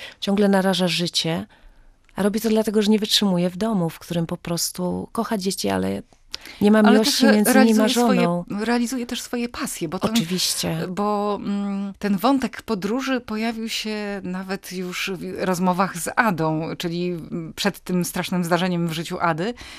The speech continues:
Speaker 2: y, pojawił się ten wątek, że on chce podróżować. To jest taki niespokojny duch,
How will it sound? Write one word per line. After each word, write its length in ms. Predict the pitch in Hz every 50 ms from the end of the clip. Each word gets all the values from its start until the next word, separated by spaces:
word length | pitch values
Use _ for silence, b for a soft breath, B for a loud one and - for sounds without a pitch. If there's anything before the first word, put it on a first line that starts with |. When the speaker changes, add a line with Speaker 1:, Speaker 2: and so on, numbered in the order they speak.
| B B B B
Speaker 2:
y, 100 | - 196
pojawił 460 | - - 208 208 254 302 285 196 175 160
się 120 | - 175
ten 160 | 151 160 160
wątek, 300 | 151 165 165 151 165 151
że 100 | 151 165
on 100 | 160 165
chce 280 | 156 - - - 208 208
podróżować. 760 | - 175 147 156 147 143 139 151 139 135 143 147 - - - B B B B B B
To 80 | - 220
jest 220 | 262 262 269 -
taki 220 | 233 202 - 208
niespokojny 680 | 202 190 175 - - - 185 - - 214 202 208 208 196
duch, 420 | 180 208 180 160 151 - - -